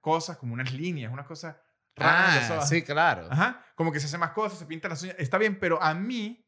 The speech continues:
Speaker 1: me gusta el estilo simple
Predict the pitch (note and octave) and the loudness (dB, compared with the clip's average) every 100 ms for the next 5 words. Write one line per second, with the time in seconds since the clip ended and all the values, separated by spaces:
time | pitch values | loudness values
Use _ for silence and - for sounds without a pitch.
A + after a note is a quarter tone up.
0 | _ _ C3 D3 D3+ G#3 F#3+ - - A#3 | _ _ 0 2 4 2 0 -4 -8 -8
1 | B3 _ _ _ _ _ _ _ _ _ | -10 _ _ _ _ _ _ _ _ _
2 | _ _ _ _ _ _ D#3+ D#3 D3+ C#3 | _ _ _ _ _ _ 2 2 2 -2
3 | - F#3+ F3+ F3+ - - A3+ A#3 A#3 G#3 | -2 -4 -2 -2 -4 -10 -6 -6 -8 -10
4 | - A3 A3+ | -8 -8 -10